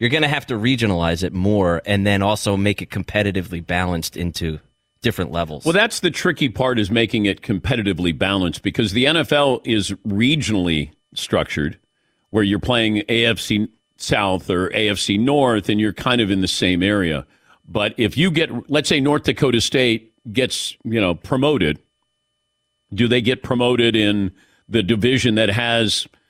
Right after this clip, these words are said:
Speaker 2: somebody who's in their air, in their quadrant or something like that? Yes, you
Speaker 1: Like, I think if you're looking at the European model of soccer, right, and, okay, Luton Town is promoted, nobody really expects them to beat Arsenal and Manchester City.
Speaker 2: Mm-hmm.
Speaker 1: Everybody knows that they're,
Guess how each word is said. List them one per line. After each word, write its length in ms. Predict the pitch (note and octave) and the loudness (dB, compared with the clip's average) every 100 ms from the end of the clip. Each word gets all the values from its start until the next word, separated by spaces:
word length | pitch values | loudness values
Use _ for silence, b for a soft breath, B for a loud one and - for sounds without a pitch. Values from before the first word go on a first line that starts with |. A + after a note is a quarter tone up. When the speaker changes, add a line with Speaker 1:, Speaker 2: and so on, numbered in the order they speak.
| _ | _
Speaker 2:
somebody 420 | - - C3+ C3 | -2 0 2 2
who's 260 | A#2 B2 G2+ | 2 2 0
in 240 | - B2 | 0 2
their 220 | A2+ G#2+ - | 4 2 0
air, 220 | A2 A2+ | 0 0
in 360 | - B2 B2+ B2+ | 0 -2 0 0
their 140 | G#2 | 0
quadrant 560 | - - B2 A#2+ F#2+ E2 | -2 -2 0 0 0 0
or 100 | D#2 | -2
something 360 | - E2+ E2 | -2 -2 -2
like 220 | D#2 D2 - | -4 -4 -4
that? 260 | C#2+ A#1+ - | -4 -4 -4
Yes, 340 | A2 F#2+ - | -2 0 -2
you 160 | D#2 - _ - | -6 -8 _ 0
Speaker 1:
Like, 140 | E3 | 2
I 60 | E3+ | 2
think 260 | G3 G3+ | 0 -2
if 180 | D#3 D#3 | -2 0
you're 160 | D3 C#3 | 2 2
looking 340 | C#3+ F3 E3+ | 0 0 0
at 120 | D#3 | 0
the 100 | C#3+ | 0
European 560 | B2 C3+ C3+ - C3 A2+ | 2 2 0 0 0 2
model 340 | G#2+ G#2+ G2+ | 2 2 2
of 80 | F#2 | -2
soccer, 520 | - G#2 G2+ - F2+ E2+ b b | 0 0 0 -2 -6 -6 b b
right, 260 | G#2 G#2 A2 | 0 2 2
and, 300 | A2 G2+ G2 - | 0 0 0 -2
okay, 320 | A#2 A2+ G#2+ | -2 2 0
Luton 380 | G2+ C3+ D3+ B2 | 2 0 0 0
Town 420 | B2 A#2 G#2+ A2 - | 2 2 2 0 0
is 220 | A2 G2 | 0 0
promoted, 500 | - A2 G#2+ B2 A2 | -2 0 2 2 2
nobody 260 | A#2 D3 C#3 | 2 2 0
really 380 | G#2+ C3 B2+ A#2 | 0 0 2 0
expects 420 | - - G#2+ - | -2 -2 -2 0
them 160 | G2+ F#2+ | -2 -2
to 80 | F2 | -2
beat 220 | G2+ F#2 | 0 0
Arsenal 360 | F#2 - F2+ | 0 -2 -2
and 100 | E2+ | -2
Manchester 420 | E2+ E2 E2+ - D#2+ | -2 -2 -6 -8 -8
City. 340 | - D2+ A#1 - | -8 -10 -12 -10
Speaker 2:
Mm-hmm. 300 | C#2+ E2+ A#2 | -8 -6 -4
Speaker 1:
Everybody 300 | D3+ C#3+ B2+ | 0 2 2
knows 280 | A2+ A2 G#2 | 4 2 0
that 120 | F#2 | -2
they're, 140 | G#2 | -2